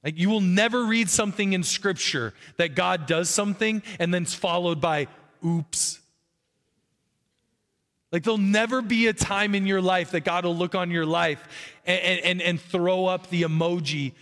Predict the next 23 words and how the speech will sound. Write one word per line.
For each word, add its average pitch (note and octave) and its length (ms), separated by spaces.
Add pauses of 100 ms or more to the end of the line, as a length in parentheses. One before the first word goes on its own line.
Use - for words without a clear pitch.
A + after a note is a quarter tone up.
(120)
and C#3+ 180
go, C#3+ 260 (460)
"Yeah, F2+ 180
I F#2 80
don't F2 160
know. E2 200 (140)
<laughs> - 140
I - 160
don't F2+ 140
know. F2 160 (1300)
I, A2+ 220
I, A2+ 160
I'm, D#3+ 160
I'm D#3 160
as C3+ 100
confused A#2+ 540
as G2 160
you B2 200
are. F#2+ 300 (640)
Your D#3 160
relationship's A#2 680
a A2 40
wreck. G2 480